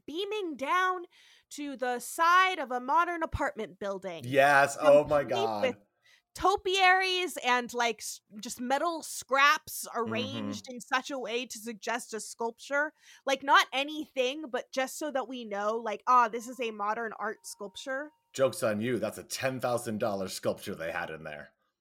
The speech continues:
Speaker 1: Joke's on you. Ten thousand dollar sculpture. So, this is Starbase eleven, and they've apparently received a subspace message asking that they divert there. Uh, but then crewman Piper,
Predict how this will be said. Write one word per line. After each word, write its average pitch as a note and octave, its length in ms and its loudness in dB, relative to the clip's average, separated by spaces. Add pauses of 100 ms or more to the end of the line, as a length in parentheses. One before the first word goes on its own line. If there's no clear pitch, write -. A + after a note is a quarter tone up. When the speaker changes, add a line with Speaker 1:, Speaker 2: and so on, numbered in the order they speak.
(220)
Speaker 1:
Joke's - 460 -8
on C#4 460 2
you. A3 560 -12 (320)
Ten G3+ 320 -8
thousand G3 420 -8
dollar G3+ 380 -8
sculpture. - 580 -16
So, D4+ 320 -2 (1040)
this G#4 200 -2
is G#4+ 220 -4
Starbase F4+ 760 -2 (120)
eleven, F#3 640 -10 (340)
and A3+ 160 -8
they've C4 160 -2
apparently E4 520 -2 (300)
received C4+ 460 -8
a A3+ 80 -4
subspace C4 800 -8
message G#3 720 -10
asking A3 500 -8
that G3 160 -8
they F#3+ 160 -8
divert G3 400 -8 (100)
there. - 340 -18 (580)
Uh, A#3 260 2 (120)
but D4 140 -4
then G#4 100 2 (320)
crewman F4+ 440 -6
Piper, D4 560 -2